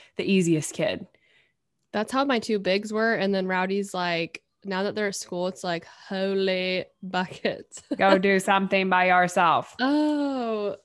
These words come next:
Speaker 2: yeah. So our big kids started school, and I'm so thankful as well, because I had a mom message me and she's like, "Oh, they don't have to wear masks on the bus?" I'm like, "No, they don't have to wear masks at all." So I'm very thankful that we're normal.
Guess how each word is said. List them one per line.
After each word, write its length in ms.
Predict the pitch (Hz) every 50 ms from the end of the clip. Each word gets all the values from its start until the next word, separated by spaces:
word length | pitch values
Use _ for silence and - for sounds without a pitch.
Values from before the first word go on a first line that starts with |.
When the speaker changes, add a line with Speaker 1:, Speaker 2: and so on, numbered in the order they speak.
| _
Speaker 2:
yeah. 280 | - 214 208 208 196 202
So 120 | 202 -
our 140 | 196 196 214
big 200 | 226 254 247 240
kids 220 | - 247 226 214 -
started 240 | 226 208 208 202
school, 560 | 202 - - - 196 190 190 190 190 190 - -
and 120 | - 196
I'm 160 | 196 196 208 196
so 200 | - 208 196 196
thankful 440 | - 202 185 190 185 - 185 175
as 100 | 175 185 190
well, 280 | 175 156 156 170 185
because 480 | 196 214 208 202 - 214 190 185 190 185
I 100 | - 202
had 180 | 208 202 220 220
a 60 | 208
mom 240 | 208 196 190 196 202
message 380 | 190 196 190 - 220 202 208
me 100 | 208 208
and 100 | 202 202
she's 200 | - 233 220 220
like, 180 | 220 214 214 - -
"Oh, 120 | 262 262
they 120 | 269 285 277
don't 100 | 277 277
have 120 | 277 269 -
to 80 | 285
wear 100 | 277 269
masks 360 | 240 226 208 202 220 220 -
on 100 | 269 247
the 80 | 240 226
bus?" 400 | 202 - 190 190 226 277 285 -
I'm 100 | 262 240
like, 240 | 226 214 202 208 -
"No, 400 | 202 202 208 208 226 220 208 202
they 80 | 196
don't 60 | 202 208
have 60 | 214 -
to 80 | -
wear 120 | 233 214 202
masks 340 | 196 180 180 180 - -
at 60 | 196 190
all." 180 | 175 165 156
So 120 | - - 202
I'm 140 | 196 196
very 200 | 190 196 196 208
thankful 520 | 208 - 208 196 190 - - 190 190 190 190
that 200 | 185 175 151 -
we're 260 | - 180 180 185 185
normal. 560 | 180 180 175 170 175 175 170 165 175 185 185